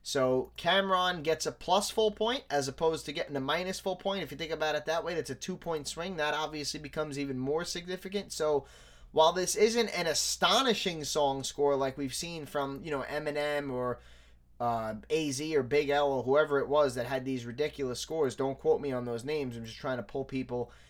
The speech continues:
out of the top of my head, and I don't have the best memory, but,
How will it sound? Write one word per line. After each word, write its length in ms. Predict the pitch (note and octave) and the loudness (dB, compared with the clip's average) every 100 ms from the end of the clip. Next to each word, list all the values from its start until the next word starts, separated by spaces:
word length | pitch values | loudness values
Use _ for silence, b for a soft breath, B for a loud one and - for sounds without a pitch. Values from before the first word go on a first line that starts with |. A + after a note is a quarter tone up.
| B | B
out 140 | - C3+ | -2 -2
of 80 | A#2+ | -2
the 60 | |
top 280 | A#2 C3+ C3 | -2 -2 -2
of 60 | A2+ | -4
my 140 | A2+ | -6
head, 260 | B2 D3+ C3+ | 0 2 2
and 120 | A#2+ | -2
I 120 | A#2 | -6
don't 260 | A2+ C3+ C#3 | -4 -2 -2
have 160 | C3 | -4
the 60 | B2 | -4
best 260 | B2 A#2 | -4 -4
memory, 380 | B2+ D3+ D#3 A#2+ | -2 -4 -4 -6
but, 300 | A2 A#2+ - | -2 -2 -2